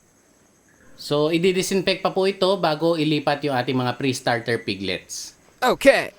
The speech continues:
Speaker 1: And eto na po ang ating mga piglets dito.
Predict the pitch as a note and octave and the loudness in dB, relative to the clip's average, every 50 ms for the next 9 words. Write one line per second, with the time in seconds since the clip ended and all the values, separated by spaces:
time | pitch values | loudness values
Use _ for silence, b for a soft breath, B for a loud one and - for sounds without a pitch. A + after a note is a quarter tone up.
0 | - - - - - - - - - - - - - - - - - - - - | -20 -20 -20 -20 -20 -20 -20 -20 -20 -20 -20 -20 -20 -20 -20 -20 -20 -18 -4 -2
1 | F3 G3+ A3 A3+ A3 G#3 A3+ G3+ G3+ G3+ G#3 G3 G3 F#3+ F#3+ - F3+ F#3 G#3+ - | 0 0 2 0 -2 0 0 0 0 2 2 2 2 0 0 0 0 0 2 0
2 | F3+ E3+ F3 E3+ E3 E3 F3+ E3 E3 D#3+ D#3 D#3 D3+ - D#3+ D3 D3 D3 D3+ D3 | -2 -2 0 -2 -2 0 2 2 2 2 2 0 0 0 -2 0 0 -2 -2 -4
3 | - - D#3 D#3 D#3 D#3+ D#3 - C3+ B2+ B2+ D3 D#3 | -6 -2 0 0 0 0 0 0 2 2 2 2 0